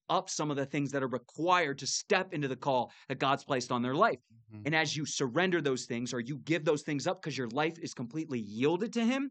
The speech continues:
Speaker 1: he then goes, "Let me show you how I want you to do your life so you can make an impact on the kingdom. Because
Speaker 2: Yeah.
Speaker 1: my gifts on your life aren't for you, son,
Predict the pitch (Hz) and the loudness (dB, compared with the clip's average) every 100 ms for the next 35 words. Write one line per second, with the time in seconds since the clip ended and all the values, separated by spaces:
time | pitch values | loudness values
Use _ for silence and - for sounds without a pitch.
0 | - _ _ _ _ _ _ - 151 170 | -10 _ _ _ _ _ _ -6 0 0
1 | 151 147 131 120 - _ _ - 127 151 | 2 0 0 -4 -12 _ _ -4 -2 0
2 | - 143 135 123 127 120 127 135 127 117 | 0 2 0 0 -4 -2 -4 -4 -6 -6
3 | 110 - 120 131 151 170 180 180 _ _ | -6 -4 -2 0 0 2 0 -4 _ _
4 | _ - 151 143 143 131 139 139 135 135 | _ -2 0 2 0 0 -2 -2 -4 -2
5 | 139 135 113 - - 131 120 113 - - | -2 -2 -4 -6 -6 -2 -2 -4 -8 -4
6 | 147 143 107 90 - _ _ 160 147 151 | 0 0 -2 -8 -14 _ _ -4 -2 -2
7 | 147 143 123 180 175 170 147 139 143 139 | 0 -2 0 0 2 0 0 0 0 0
8 | 139 135 135 127 165 135 131 123 | -2 -4 -6 -2 0 0 0 0